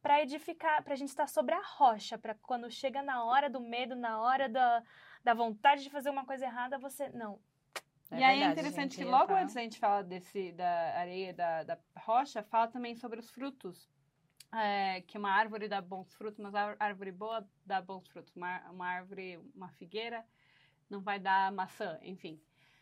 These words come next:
Speaker 3: Então, aí de novo, né? Como a gente tem que preparar o nosso lar, como que a gente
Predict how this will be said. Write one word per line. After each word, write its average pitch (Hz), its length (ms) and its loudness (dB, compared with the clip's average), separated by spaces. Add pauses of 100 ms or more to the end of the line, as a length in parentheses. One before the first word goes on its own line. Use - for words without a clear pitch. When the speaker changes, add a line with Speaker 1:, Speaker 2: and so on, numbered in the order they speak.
(420)
Speaker 3:
Então, 226 580 -2 (120)
aí 277 300 0
de 285 100 -10
novo, 277 320 -2
né? 190 300 -10
Como 233 200 -6
a 247 60 -8
gente 226 240 -12
tem 220 160 -10
que 208 80 -16
preparar 214 400 -6
o 226 40 -12
nosso 226 260 -14
lar, 208 420 0
como 233 260 -12
que 254 120 -12
a 240 40 -8
gente 226 640 -10